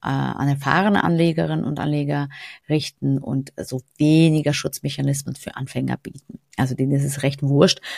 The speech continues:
was du da machst und handelst und was du da alles kaufst. Da wirst du eher bei, äh, Direktbanken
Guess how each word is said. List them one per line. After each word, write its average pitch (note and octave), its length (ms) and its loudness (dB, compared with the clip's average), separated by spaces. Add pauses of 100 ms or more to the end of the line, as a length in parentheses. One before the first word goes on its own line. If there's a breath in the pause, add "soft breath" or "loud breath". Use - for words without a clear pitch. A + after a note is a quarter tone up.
(120 loud breath)
was D3 140 -2
du D#3 100 -4
da C3 120 0
machst C#3 320 -2
und C3+ 140 -4
handelst D3+ 460 2
und C3+ 140 -4
was C3 120 -4
du - 100 -18
da - 80 -2
alles - 240 -6
kaufst. F#3 440 4 (480 loud breath)
Da D3 280 4
wirst D3+ 220 0
du - 160 -6
eher C#3+ 300 2
bei, C3+ 500 0
äh, C3+ 180 -2
Direktbanken C3 920 0